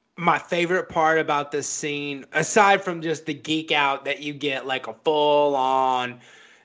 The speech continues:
drum solo, high quality performance of Caravan as a jazz fan that I am, like, aside from that, my favorite part about this is the, like, the, like, theatrical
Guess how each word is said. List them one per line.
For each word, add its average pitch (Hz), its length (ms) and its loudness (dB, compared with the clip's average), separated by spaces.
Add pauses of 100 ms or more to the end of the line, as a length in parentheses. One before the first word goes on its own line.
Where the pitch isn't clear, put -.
drum 156 340 2
solo, 147 1000 4
high 156 300 2
quality 143 540 2
performance 139 720 -2
of 123 200 -6
Caravan 135 800 0
as 131 220 -2
a 127 60 0
jazz 123 420 0
fan 127 360 -2
that 123 100 0
I 123 140 2
am, 131 480 0
like, 131 240 0
aside 160 640 2
from 165 220 -6
that, 120 300 -6 (1200)
my 135 200 -6
favorite 165 420 2
part 151 220 4
about 139 300 -4
this 131 260 -6
is 127 200 -4
the, 127 240 -4
like, 120 380 -8 (1080)
the, 156 100 4
like, 135 360 2 (440)
theatrical 143 1300 2